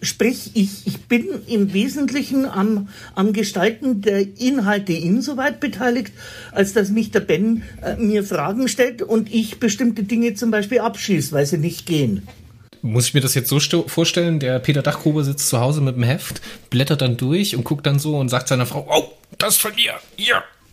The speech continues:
Speaker 1: Also die wesentlichen, ähm, d-, Dinge, wenn, früher war das tatsächlich mal so,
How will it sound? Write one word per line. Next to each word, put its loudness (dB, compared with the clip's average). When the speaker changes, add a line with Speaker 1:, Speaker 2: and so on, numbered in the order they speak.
Speaker 1:
Also 2
die 0
wesentlichen, 0
ähm, 0
d-, -4
Dinge, 0
wenn, -2
früher 0
war -6
das -6
tatsächlich -2
mal 0
so, -4